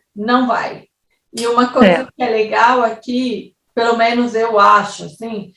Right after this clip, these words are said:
Speaker 1: as pessoas têm um, a paciência de saber que você é um estrangeiro, que você não sabe aquela língua bem tanto quanto ele. Então, assim, te deixo de, de dica, fala.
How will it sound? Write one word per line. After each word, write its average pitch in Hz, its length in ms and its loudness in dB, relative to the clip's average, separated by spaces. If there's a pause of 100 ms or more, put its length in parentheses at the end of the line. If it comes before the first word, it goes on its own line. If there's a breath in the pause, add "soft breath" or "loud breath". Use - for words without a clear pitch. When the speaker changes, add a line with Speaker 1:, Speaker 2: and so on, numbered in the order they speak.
(180)
Speaker 1:
as 214 180 -4
pessoas 247 360 0
têm 254 160 2
um, 247 120 0
a 233 160 2
paciência 240 800 0
de 240 140 -8
saber 226 360 -6
que 220 80 -12
você 220 200 -8
é 214 40 -6
um 208 140 -8
estrangeiro, 220 640 -2
que 254 80 -10
você 240 260 -10
não 233 180 -8
sabe 220 200 -6
aquela 220 300 -6
língua 220 500 -4 (380)
bem 226 540 -4
tanto 208 380 -6
quanto 220 340 -4
ele. - 400 -4 (560 soft breath)
Então, 220 420 -4
assim, 233 300 -6
te 240 160 -10
deixo 214 680 -4
de, 202 600 -8 (760)
de 196 840 -10
dica, 277 760 -6
fala. 220 520 -2